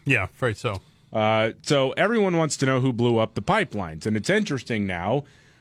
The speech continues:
Speaker 2: uh, the U S has become the, uh, greatest supplier of <laughs> natural gas to Europe, working out very well for us, at least, well, for the sales of natural gas. Now, those of us who don't like the rising costs of natural gas domestically, uh,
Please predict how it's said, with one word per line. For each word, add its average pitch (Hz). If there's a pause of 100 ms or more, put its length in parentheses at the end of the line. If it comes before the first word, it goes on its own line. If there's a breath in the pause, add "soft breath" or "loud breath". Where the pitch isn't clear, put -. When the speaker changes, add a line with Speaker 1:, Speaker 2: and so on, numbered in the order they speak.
Speaker 2:
uh, 120
the 117
U 131
S 135
has 113
become 107
the, 95
uh, 90
greatest 123
supplier 123
of 98
<laughs> -
natural 123
gas 113
to 101
Europe, 107
working 127
out 120
very 113
well 107
for 92
us, 107 (400 loud breath)
at 110
least, 117 (240)
well, 80 (180)
for 113
the 92
sales 101
of 85
natural 95
gas. 101
Now, 87
those 90
of 82
us 80
who 82 (260 loud breath)
don't 113
like 107
the 90
rising 90
costs 165
of 117
natural 110
gas 101
domestically, 92 (320 soft breath)
uh, 85